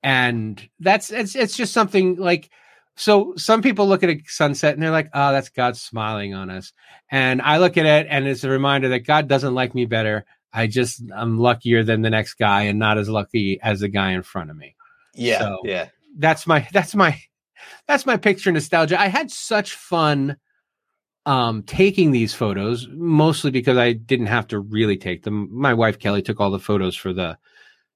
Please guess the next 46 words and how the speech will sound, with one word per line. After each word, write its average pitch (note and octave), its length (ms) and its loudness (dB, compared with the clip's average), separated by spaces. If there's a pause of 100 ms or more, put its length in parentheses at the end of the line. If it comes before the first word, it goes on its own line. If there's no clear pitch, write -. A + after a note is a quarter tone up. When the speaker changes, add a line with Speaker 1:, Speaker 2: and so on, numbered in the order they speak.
(180)
Speaker 1:
for - 180 0
the B2 80 2
book. A#2 240 0
So C3+ 140 4
this D#3+ 200 4
kind C#3+ 420 0
of A#2 80 0
sunset G#2 540 -2
was A2 180 -2
on G2+ 260 0
the F#2+ 180 0
agenda G2+ 320 -2
for A2 160 -2
the G2+ 100 0 (180)
book - 220 -2
cover, G2+ 400 0
although G#2 480 2 (220)
she - 180 -2
took A#2+ 160 2
a A2 60 0
good G#2+ 240 0
version G2 340 0
of F#2 160 -6
it, F#2+ 160 -4 (140)
which, - 520 -6 (100)
you A#2 100 -2
know, D2 120 -10 (520)
Speaker 2:
<laughs> - 560 -10
Speaker 1:
I D3 120 4
didn't A2 300 0
take. G#2 300 -8 (280)
This F#3+ 160 4
is, E3+ 160 2 (220)
this G3 200 4
is D#3+ 120 -2
crooked D3 460 2
and B2+ 120 0
it's B2 140 -4
not, C3 260 0
it's C3+ 140 -10
not C3+ 160 -2
as G#2+ 100 -6
well A#2 200 -4
put A2+ 160 -8
together G#2 400 -4
as, G2+ 260 -6